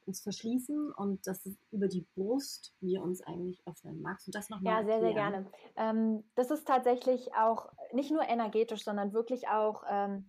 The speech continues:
Speaker 2: wie sagt man denn, biochemisch und wie das alles so vernetzt ist im Körper. Also auch wie, wie die Yoni vernetzt ist, die ganzen Becken, ähm, Nerven. Da kann man, ähm, sehr schön googeln. Ich glaube, es heißt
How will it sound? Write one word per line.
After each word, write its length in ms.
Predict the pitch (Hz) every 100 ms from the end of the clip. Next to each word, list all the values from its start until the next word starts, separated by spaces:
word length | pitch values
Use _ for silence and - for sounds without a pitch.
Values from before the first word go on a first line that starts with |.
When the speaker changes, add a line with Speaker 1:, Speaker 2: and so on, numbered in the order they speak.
| -
Speaker 2:
wie 60 | 202
sagt 200 | 208 208
man 120 | 202
denn, 240 | 196 190
biochemisch 880 | 196 247 330 - - 214 247 302 339
und 140 | 220 214
wie 80 |
das 100 | 247
alles 220 | - 233 240
so 80 |
vernetzt 500 | 240 226 214 214 -
ist 140 | 196 -
im 100 | 190
Körper. 340 | - 170 170 151
Also 160 | 165 190
auch 260 | 196 240 233
wie, 260 | 233 226 - - -
wie 80 | 240
die 140 | 220
Yoni 340 | 214 254 285 277
vernetzt 640 | 254 214 208 226 - -
ist, 400 | 220 220 - -
die 60 | 202
ganzen 340 | 214 214 214
Becken, 540 | 196 220 240 240 233 -
ähm, 220 | 208 214
Nerven. 720 | 214 202 269 269 277 277 285 - - -
Da 60 | 220
kann 200 | - 226
man, 340 | 226 220 214 -
ähm, 240 | 214 214
sehr 120 | 208
schön 280 | 208 247 226
googeln. 400 | 220 226 254 247
Ich 100 | 240
glaube, 140 | - 220
es 60 | -
heißt 220 | 214 -